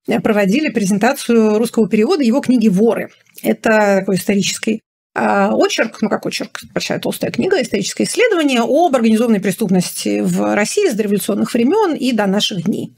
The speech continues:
"The Worry" она называется по-английски. И вот в те ещё, а, так сказать, баснословные, а, времена, когда это позволялось, э, вышел, вышел русский перевод.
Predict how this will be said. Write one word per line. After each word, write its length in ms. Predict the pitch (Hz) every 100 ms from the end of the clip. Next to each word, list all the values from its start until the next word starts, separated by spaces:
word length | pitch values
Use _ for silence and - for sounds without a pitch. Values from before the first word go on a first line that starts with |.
| -
"The 240 | 170 208
Worry" 540 | 175 190 220 185 180 -
она 160 | -
называется 480 | 180 190 196 - -
по-английски. 540 | - 220 - - - - _ _ _ _ -
И 60 |
вот 200 | 208 427
в 320 | - - - -
те 480 | 240 240 220 208 208
ещё, 400 | 196 - 208 208 _ _ _ -
а, 320 | - 110 - - - 185
так 120 | 202
сказать, 200 | - 196
баснословные, 680 | 202 214 214 208 226 226 180 _ _
а, 120 | -
времена, 360 | 190 202 202 196
когда 240 | 196 180
это 100 | 185
позволялось, 800 | 190 208 233 453 494 370 - -
э, 280 | 226 208 202
вышел, 840 | - - 175 190 202 196 320 - 226
вышел 240 | 254 240
русский 200 | 226 -
перевод. 260 | 208 202